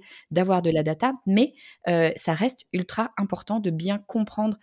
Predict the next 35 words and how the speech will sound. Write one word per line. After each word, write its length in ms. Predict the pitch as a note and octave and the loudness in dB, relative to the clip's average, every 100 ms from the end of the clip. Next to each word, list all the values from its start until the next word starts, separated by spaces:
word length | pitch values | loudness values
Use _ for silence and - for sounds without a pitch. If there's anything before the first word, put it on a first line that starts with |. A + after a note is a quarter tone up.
| - _ | -16 _
notre 220 | E3 E3 | -4 -2
audience 340 | F3 E3+ C4+ - | -2 0 -2 -4
pour, 320 | - A#3 F3 | 0 2 2
eh 80 | D3 | -2
ben, 100 | D3 - | -4 -4
<laughs> 300 | F#3+ F3 D3+ | -2 -2 -4
juste 300 | C#3 G#3 - | -4 -4 -2
aller 180 | D#3 G3+ | 0 2
au 80 | |
bon 240 | D3 F3 F3 | 4 4 4
endroit, 360 | D3+ D3 G#3 - - - - | 0 0 -2 -4 -16 -14 -2
euh, 140 | E3 - | 0 2
et 120 | D#3+ | 0
pas, 180 | D#3 G#3 | 0 0
comme 160 | G3+ | 0
tu 160 | D#3+ - | -2 -4
disais, 240 | D#3 D#3 | -4 -2
développer 380 | G3+ E3+ E3 F#3+ | 2 4 4 2
pendant 240 | G#3+ E3 D3+ | 0 0 -2
trois 280 | - F3 | 2 2
ans 120 | F3+ G3 | 2 0
peut-être 340 | D#3 E3+ - | -2 -2 -2
un 80 | D3 | -6
produit 260 | - D#3 | -4 -4
pour 140 | A3 F#3+ | -4 -4
se 80 | D3 | -2
rendre 180 | D3 | -2
compte 140 | F#3 B3 | 2 2
qu'on 100 | G3+ | 2
est 160 | E3+ - | -2 -4
flop, 200 | - G3+ G3+ - | -2 -2 -2 -6
<laughs> 160 | D#3 | -4
juste 200 | D#3+ F3+ | -4 -4
à 60 | G#3+ | -4
côté. 320 | - E3 G#3 | -4 -4 -6